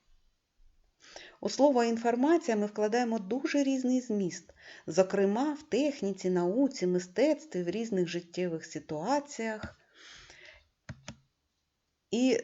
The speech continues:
слід зазначити, що існує декілька категорій джерел інформації. Перша категорія — це першоджерела або первинні джерела.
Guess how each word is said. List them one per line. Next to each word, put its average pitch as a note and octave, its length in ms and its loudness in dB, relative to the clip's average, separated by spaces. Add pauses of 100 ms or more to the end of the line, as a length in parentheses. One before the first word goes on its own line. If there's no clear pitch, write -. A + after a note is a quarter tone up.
слід C4+ 560 2
зазначити, F#3+ 800 2
що F#3 200 -2
існує A#3+ 720 -2
декілька A3+ 680 -2
категорій G3 880 -2
джерел F3 560 -4
інформації. G3+ 1040 -8 (1300)
Перша C#4+ 400 10
категорія — A#3 960 2 (1000)
це C#4+ 420 2 (500)
першоджерела G3+ 1080 2 (1040)
або F3+ 240 2
первинні F#3 600 0
джерела. C#3+ 520 -8